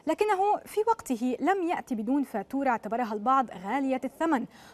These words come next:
وقد منعت إسرائيل المسيطر الفعلي على مدينة القدس من دخول البعثة بحجة أن الفلسطينيين لم يوفوا بوعودهم بوقف مشاريع قرارات لإدانة إسرائيل في اليونسكو،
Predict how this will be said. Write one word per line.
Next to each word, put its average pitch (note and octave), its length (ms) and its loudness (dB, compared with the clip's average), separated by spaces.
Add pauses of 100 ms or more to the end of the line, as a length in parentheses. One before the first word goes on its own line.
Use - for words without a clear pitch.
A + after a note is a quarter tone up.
(100)
وقد G3+ 320 -6
منعت B3+ 380 0
إسرائيل B3+ 480 -2
المسيطر G3+ 500 -2
الفعلي C#4 520 0
على G#3 200 -2
مدينة G#3+ 340 -2
القدس - 380 -2 (240)
من A3 140 -2
دخول F#4 360 0
البعثة B3+ 460 2 (260)
بحجة F4+ 480 0
أن C#4+ 100 2
الفلسطينيين C4 840 0
لم D4 160 2
يوفوا C#4+ 360 -2
بوعودهم A#3 680 0
بوقف G#3 380 -4
مشاريع B3+ 520 -2
قرارات A#3+ 520 -2
لإدانة A#3 600 -4
إسرائيل C4+ 520 -2 (280)
في - 60 -6
اليونسكو، A#3 560 0